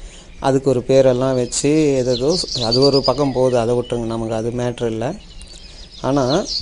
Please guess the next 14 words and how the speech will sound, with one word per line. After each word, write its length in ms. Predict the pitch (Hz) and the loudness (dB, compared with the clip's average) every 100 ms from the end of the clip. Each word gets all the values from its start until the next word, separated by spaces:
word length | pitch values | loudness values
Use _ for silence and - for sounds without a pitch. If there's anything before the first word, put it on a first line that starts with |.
| - - - - - - - - - - | -6 -6 -6 -4 -6 -6 -8 -12 -18 -10
"எதையும் 540 | - 135 170 202 185 156 | 2 4 6 4 4 4
இழிவுபடுத்தாதீங்க" 880 | 185 165 143 139 - 156 139 131 131 | 2 2 2 0 2 2 4 0 0
அப்படின்னு 400 | 127 113 123 131 | -2 -2 -2 -2
சொல்றது 400 | 123 120 113 110 | -2 -2 0 0
தான் 140 | 127 | -2
நம்ம 260 | 120 107 110 | -4 -4 -4
நோக்கம். 340 | 110 107 - - - - - | -4 -6 -8 -8 -6 -6 -2
அது 240 | 117 123 | 0 4
வந்து, 560 | 135 151 180 190 208 - | 4 4 2 4 2 2
அது 240 | 127 127 | 0 2
அன்னைக்கு 420 | 127 120 123 127 | 0 0 -2 0
அதை 160 | 120 113 - | 0 0 -2
சாப்பிட்டதுனால 720 | 143 160 156 151 139 131 127 | 0 0 2 2 0 0 0
தான் 400 | 120 113 117 160 | 0 -2 -4 -6